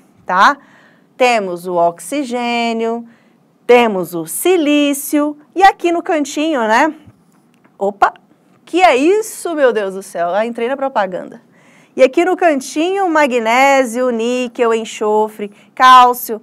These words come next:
e alumínio. Esses outros aí não vamos considerar, vamos contar aqui um, dois, três, quatro, cinco, mais três, oito, né? Oito elementos, tá? E noventa por cento da Terra consiste em apenas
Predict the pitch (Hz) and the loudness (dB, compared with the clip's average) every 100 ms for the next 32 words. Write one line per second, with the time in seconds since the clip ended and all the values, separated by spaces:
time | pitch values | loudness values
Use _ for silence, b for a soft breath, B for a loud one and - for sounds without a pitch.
0 | b b - 320 330 269 294 294 202 190 | b b -4 0 4 4 4 -2 -4 -6
1 | 190 202 277 302 311 330 339 302 311 339 | -6 -8 -2 2 2 2 -4 -2 -2 -2
2 | 359 320 294 277 302 294 294 285 285 320 | -2 -2 0 -2 -2 -4 0 2 4 2
3 | 285 277 294 277 277 262 262 262 254 277 | 0 -4 -4 0 2 2 0 -6 -6 -4
4 | 277 208 220 226 226 233 220 214 214 226 | -6 -2 0 0 -2 -6 -6 -6 -2 -2
5 | 233 - 311 311 262 262 302 302 330 - | -2 -4 -8 -8 -8 -8 -2 -4 -4 -14
6 | b b b b 277 285 285 262 226 240 | b b b b 6 6 4 -4 0 0
7 | 320 B B 226 247 269 302 254 226 220 | 0 B B -8 -4 -2 -2 -2 -6 -8
8 | 220 - - b b - 220 254 330 349 | -14 -16 -20 b b 2 2 4 4 4
9 | 302 330 403 415 359 349 320 320 277 269 | 2 -2 -4 -6 -6 -4 -6 -2 0 0
10 | 277 311 311 302 302 320 311 330 294 294 | 2 2 0 -6 -6 -8 -8 -4 -4 -2
11 | 302 311 311 | -2 -2 -4